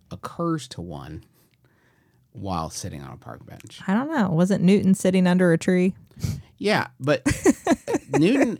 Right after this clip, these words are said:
Speaker 1: there's the difference, right? Newton was sitting under a tree. Let's say he was on a park bench. An apple fell out of the tree. New-, uh, Isaac Newton was like, "Oh, I get it.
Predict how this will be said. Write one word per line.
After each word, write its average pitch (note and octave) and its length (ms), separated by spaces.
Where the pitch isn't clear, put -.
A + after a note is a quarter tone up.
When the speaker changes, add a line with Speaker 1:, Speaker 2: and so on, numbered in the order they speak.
Speaker 1:
there's G3+ 280
the G#3+ 180
difference, C#3+ 320
right? C3+ 220
Newton D#3 200
was G#3 140
sitting F#3 260
under F3 140
a F3+ 60
tree. G2+ 480
Let's A3 160
say - 180
he G3+ 80
was D3+ 160
on C3+ 140
a A2+ 40
park - 260
bench. - 280
An - 60
apple C3+ 260
fell B2+ 180
out - 40
of G#2+ 60
the G#2+ 40
tree. G#2+ 380
New-, B2+ 420
uh, - 400
Isaac C#3 300
Newton C3 220
was A#2 140
like, - 260
"Oh, D#2+ 640
I D#2 100
get - 140
it. - 140